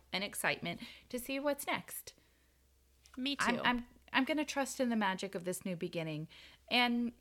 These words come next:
Speaker 1: and I just wanna say, my family is choosing to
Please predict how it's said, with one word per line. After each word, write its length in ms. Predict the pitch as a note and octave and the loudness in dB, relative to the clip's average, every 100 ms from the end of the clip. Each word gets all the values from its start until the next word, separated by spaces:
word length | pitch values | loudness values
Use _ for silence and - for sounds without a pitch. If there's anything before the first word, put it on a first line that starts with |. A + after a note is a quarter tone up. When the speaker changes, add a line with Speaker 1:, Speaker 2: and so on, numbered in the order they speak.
| - - - - | -20 -20 -8 -4
Speaker 1:
and 120 | A#3+ | 0
I 120 | B3+ | 0
just 240 | B3+ B3+ | -2 0
wanna 160 | D4 D#4 | 2 2
say, 440 | - E3 C#3+ A3+ A#3 _ _ _ _ _ _ _ _ _ - _ _ - | 4 2 2 0 -4 _ _ _ _ _ _ _ _ _ -20 _ _ -4
my 320 | A3+ G#3+ G3+ | 2 4 4
family 600 | A3 F#3+ D3+ D#3+ F3+ D4 _ _ | 2 0 -2 -2 -4 -6 _ _
is 200 | - A3+ | -2 -2
choosing 540 | - A3 F#3 F#3 F3+ F3+ | -2 -2 -2 -2 -4 -4
to 680 | - - G3+ F3 E3 E3 | -6 -2 0 2 0 -4